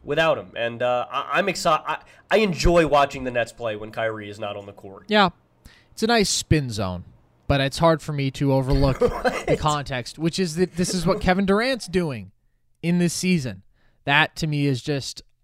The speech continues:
Speaker 2: unavoidably a bit of a bummer. But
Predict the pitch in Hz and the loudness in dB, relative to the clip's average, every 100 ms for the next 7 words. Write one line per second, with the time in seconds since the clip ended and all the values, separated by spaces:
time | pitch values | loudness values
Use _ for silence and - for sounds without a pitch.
0 | _ _ _ - 175 196 170 143 151 127 | _ _ _ -6 -2 2 0 2 0 0
1 | 113 110 101 - _ _ _ - 123 131 | -6 -6 -8 -12 _ _ _ -12 -6 -4
2 | 110 110 92 90 - - _ 123 113 | -4 -6 -8 -10 -14 -20 _ -4 -4